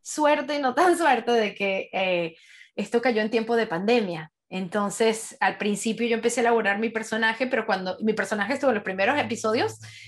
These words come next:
eh, al teléfono. Entonces, yo estaba sentadita, pero cuando me llegó caminar, digo, "¿y ahora qué hago?". <laughs> Entonces, justo pasó que estábamos en la pandemia y nadie salía, entonces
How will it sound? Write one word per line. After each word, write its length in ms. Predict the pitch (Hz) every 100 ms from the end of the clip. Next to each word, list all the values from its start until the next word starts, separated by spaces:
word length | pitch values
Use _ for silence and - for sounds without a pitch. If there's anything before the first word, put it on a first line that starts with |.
| -
eh, 260 | 214 208 -
al 120 | 175
teléfono. 520 | 160 196 392 196 180 -
Entonces, 340 | - 185 196
yo 200 | - 208
estaba 240 | 220 226 233
sentadita, 600 | 254 226 202 185 180 175
pero 220 | 196 190
cuando 300 | 190 196 196
me 160 | 196 202
llegó 460 | 196 196 226 240 -
caminar, 720 | 320 302 302 330 269 220 294 _ - - - -
digo, 140 | 269
"¿y 80 | 302
ahora 120 | 370 466
qué 80 | 466 508
hago?". 240 | 466 453 - - -
<laughs> 600 | 240 233 453 277 254 - - - -
Entonces, 560 | 269 262 269 262 302 -
justo 400 | - 302 - 254
pasó 260 | 277 285 269
que 60 |
estábamos 480 | 254 247 233 247 247
en 100 | 240
la 120 | 208 202
pandemia 480 | 214 254 277 262 254
y 40 |
nadie 340 | 226 202 214
salía, 520 | 220 214 247 240 208 220
entonces 520 | 196 190 185 247